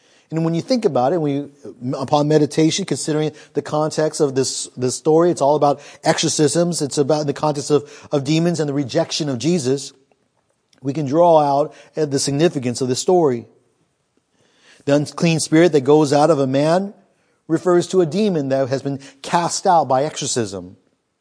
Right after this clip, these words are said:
And when the demon returns to the man, he, he somehow, he, uh, he, he finds that the man's life essentially is, is back in, is in moving condition. Everything's in order.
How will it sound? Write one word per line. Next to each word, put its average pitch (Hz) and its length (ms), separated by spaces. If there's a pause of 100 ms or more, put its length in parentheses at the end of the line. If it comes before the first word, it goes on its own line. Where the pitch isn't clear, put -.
(1000)
And 165 140
when 170 160
the 160 80
demon 165 300
returns 226 460
to 160 120
the 135 80
man, 127 320
he, 170 220 (360)
he - 120
somehow, 165 520
he, 160 240 (420)
uh, - 160 (300)
he, 151 440 (120)
he 160 140
finds 208 380
that 156 100
the 170 80
man's 170 320
life 165 200
essentially 175 500 (340)
is, 180 320 (140)
is 165 160
back 208 240
in, - 160
is 165 140
in 175 360
moving 196 300
condition. 160 640 (340)
Everything's 185 360
in 208 120
order. 165 480